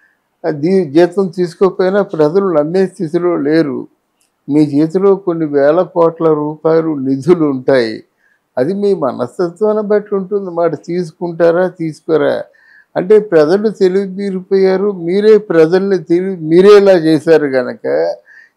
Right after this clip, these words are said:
ఎంత వస్తుంది, ఎంత ఖర్చు పెడుతుంటారు, ఎంత నొక్కేస్తున్నారు, ఎన్ని బిల్డింగ్లు కట్టుకుంటున్నారు,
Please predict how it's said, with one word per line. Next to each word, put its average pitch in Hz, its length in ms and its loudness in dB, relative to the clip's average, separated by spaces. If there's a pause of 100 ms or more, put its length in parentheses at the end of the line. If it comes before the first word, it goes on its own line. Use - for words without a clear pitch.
ఎంత 160 360 2
వస్తుంది, 202 600 0
ఎంత 160 280 0
ఖర్చు 175 340 -4
పెడుతుంటారు, 165 500 -6
ఎంత 156 300 -2
నొక్కేస్తున్నారు, 160 880 -4
ఎన్ని 160 320 -2
బిల్డింగ్లు 165 500 -2
కట్టుకుంటున్నారు, 156 880 -4